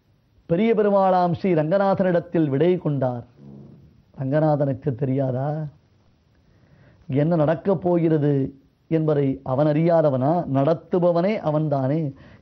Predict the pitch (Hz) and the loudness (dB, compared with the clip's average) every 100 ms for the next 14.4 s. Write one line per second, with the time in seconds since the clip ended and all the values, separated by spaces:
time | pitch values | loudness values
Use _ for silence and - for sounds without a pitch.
0 | - - 135 151 156 127 135 190 196 175 | -12 -4 0 0 0 -2 -4 0 0 0
1 | 139 143 180 175 170 160 156 151 143 135 | 0 0 0 2 0 0 0 2 2 0
2 | 147 175 - _ _ _ _ _ _ _ | -2 -6 -12 _ _ _ _ _ _ _
3 | _ 151 170 214 220 208 196 160 160 160 | _ 0 2 4 4 2 2 0 0 -2
4 | 196 208 208 196 175 190 196 165 147 185 | 2 2 2 0 0 0 0 0 0 0
5 | 185 170 170 160 156 143 139 165 - - | 2 0 0 0 2 2 0 -4 -10 -20
6 | - - - 190 214 185 175 226 233 214 | -20 -10 -2 2 2 4 4 2 0 0
7 | 196 202 190 175 151 - 151 156 175 180 | 0 2 2 0 0 0 0 2 2 2
8 | 175 165 165 160 160 156 160 156 151 151 | 2 2 2 2 2 2 2 0 0 0
9 | 151 151 143 147 151 156 - _ _ _ | -2 -4 0 -2 -2 -8 -14 _ _ _
10 | _ _ _ _ _ _ _ _ _ _ | _ _ _ _ _ _ _ _ _ _
11 | _ 185 180 185 175 156 165 - 220 175 | _ -2 0 2 2 2 0 0 0 2
12 | 165 214 220 208 208 196 180 180 175 165 | 2 2 2 2 2 0 0 0 0 0
13 | 214 185 185 185 156 170 180 175 165 170 | -2 -2 0 0 2 2 2 2 0 0
14 | 165 165 160 | 0 0 -2